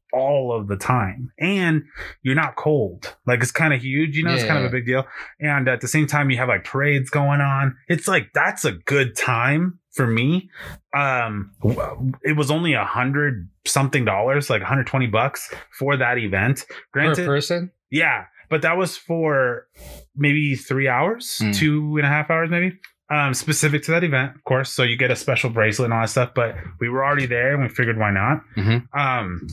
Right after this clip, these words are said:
Speaker 1: but, like, I, and I guess my point is, is that I really wish that Halloween was a lot more like that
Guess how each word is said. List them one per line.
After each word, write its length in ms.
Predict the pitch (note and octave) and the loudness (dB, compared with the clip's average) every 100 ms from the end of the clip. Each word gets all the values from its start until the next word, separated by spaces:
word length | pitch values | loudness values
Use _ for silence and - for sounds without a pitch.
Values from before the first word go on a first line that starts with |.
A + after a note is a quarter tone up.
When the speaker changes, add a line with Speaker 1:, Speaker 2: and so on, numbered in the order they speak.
| - - | -8 2
Speaker 1:
but, 240 | A#2+ - - - - - C#3+ C#3 - - | 2 2 -4 -4 -4 -4 -4 -4 -4 -2
like, 220 | D3 E3 - | 0 0 -2
I, 100 | E3 F3 | -2 0
and 600 | F3+ F3 E3 E3+ D3+ C#3+ - - D3+ | -2 -4 -8 -4 -2 -2 -8 -8 -2
I 60 | D3+ | 0
guess 200 | F3+ D#3+ | 2 0
my 140 | C#3 | -2
point 420 | A2+ F3 D#3 C3+ | 0 0 0 0
is, 180 | C3 B2+ | -2 0
is 140 | B2 A#2 | 0 2
that 220 | A#2 A2 | 0 0
I 100 | A#2+ | 0
really 360 | D3 D3 D3 C3 | 0 -2 -2 -2
wish 360 | B2 B2+ - | 0 0 -2
that 200 | - A#2 | 0 0
Halloween 520 | - A#2+ A#2+ A#2 A2+ A2 | 0 0 0 2 2 2
was 120 | G#2+ | 2
a 40 | |
lot 200 | G#2+ G#2+ | 2 2
more 140 | G2+ G#2 | 2 0
like 200 | G#2 - | 0 0
that 300 | G2+ G2+ | 0 0